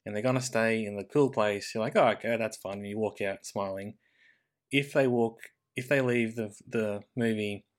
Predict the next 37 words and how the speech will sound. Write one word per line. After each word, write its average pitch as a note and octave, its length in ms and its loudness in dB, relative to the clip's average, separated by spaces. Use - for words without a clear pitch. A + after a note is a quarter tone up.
waving A#2 300 4
goodbye A2 260 2
to G#2+ 60 2
their G#2 120 0
daughter G2+ 440 4
and G#2+ 100 -2
it's G#2 100 -6
kind G#2 220 0
of G2 180 -4
saying A2 200 0
goodbye, G#2 580 2
and G#2+ 140 -4
then G#2+ 120 0
they're G#2 200 2
just, - 440 -4
we're A2 60 2
not G#2+ 160 0
sure - 160 0
what A2 140 -2
their G#2 100 -2
journey G#2 280 -2
takes G#2+ 280 -2
place G#2 340 0
when G#2+ 80 -6
they're G#2 140 0
on G2+ 80 -2
the G2+ 60 -4
boat, G#2+ 300 0
that's - 380 -6
less A#2 260 2
of C3 80 0
a B2+ 60 2
crowd B2+ 380 0
pleaser, D#3 400 0
maybe? C#3 440 0
Is C3 240 -4
that, C3 160 0